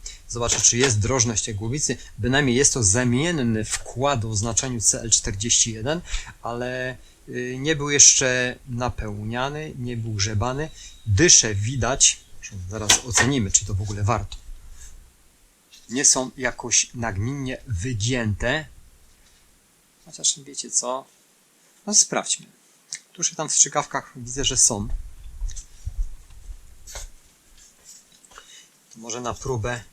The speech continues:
sprawdźmy, czy otwory producent tego zamiennika przewidział, czy ściągały. Nie.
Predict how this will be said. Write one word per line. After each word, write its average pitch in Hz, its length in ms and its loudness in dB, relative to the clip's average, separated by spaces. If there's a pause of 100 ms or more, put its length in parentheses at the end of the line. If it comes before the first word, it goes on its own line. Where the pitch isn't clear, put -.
(140)
sprawdźmy, - 840 0 (540)
czy - 160 -4
otwory 123 500 -6 (220)
producent 107 480 -6
tego 107 160 -8
zamiennika 107 520 -6 (120)
przewidział, 135 580 0 (420)
czy 147 260 0 (120)
ściągały. 120 720 -6
Nie. 139 160 -8